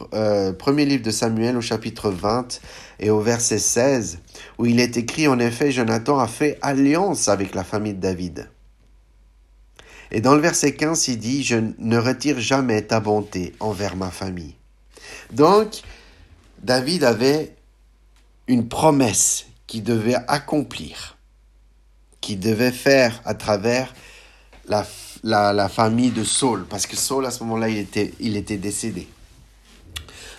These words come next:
Donc, du coup, ce qui est extraordinaire ici, c'est qu'on voit que dans le premier verset, on voit l'intérêt David comme roi de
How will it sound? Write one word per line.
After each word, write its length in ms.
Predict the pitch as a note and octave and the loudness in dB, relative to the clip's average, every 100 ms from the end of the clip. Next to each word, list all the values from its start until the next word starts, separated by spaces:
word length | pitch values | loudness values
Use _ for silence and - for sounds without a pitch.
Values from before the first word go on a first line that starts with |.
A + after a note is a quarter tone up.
| - | 4
Donc, 280 | D3+ D3+ D#3 | 6 6 2
du 220 | C#3 C#3 | 2 0
coup, 440 | E3+ F3+ G#3 - - - _ _ - | 0 2 2 -2 -10 -20 _ _ -10
ce 140 | - | -8
qui 240 | - B2+ B2+ | -4 0 0
est 140 | B2+ - | 0 0
extraordinaire 880 | E3+ - - F#3+ D3 A#2+ A#2+ C#3+ | 0 -2 0 0 0 0 2 2
ici, 520 | A#2 A2 - D#3+ G3+ - - - - - - | 0 -2 -2 -4 -6 -10 -20 -20 -20 -20 -10
c'est 200 | - B2 | -2 0
qu'on 220 | C3+ C3 | 2 0
voit 300 | B2+ D#3+ F#3+ | 0 -2 -2
que 420 | F#3 C#3 D#3+ F3+ - | -2 -2 0 -2 -8
dans 200 | A2 A2+ | 2 4
le 80 | G#2+ | 4
premier 320 | - D3+ F3 | 4 2 4
verset, 680 | D3+ B2 - - A2+ C#3+ F3+ - - - - _ - - _ - - - - _ - _ _ _ _ | 4 2 0 0 0 0 -4 -16 -20 -20 -20 _ -20 -20 _ -20 -20 -20 -20 _ -20 _ _ _ _
on 120 | A#2 A#2 | 0 0
voit 380 | A2 D3+ F#3 - | 4 6 6 4
l'intérêt 920 | B2 E3 G#3+ A#3 F3 C3 A2 C#3 F#3+ | 4 4 4 2 2 2 2 2 0
David 420 | A2 A#2+ A2 C3+ F3+ | -2 0 2 -2 -2
comme 240 | F#3 F3+ | -4 -4
roi 420 | G#2 F#2+ G#2 F3 - - - - - - _ - _ - | -2 0 0 -2 -12 -20 -20 -20 -20 -20 _ -20 _ -16
de 500 | G2+ C3 E3 F3+ | 4 8 8 4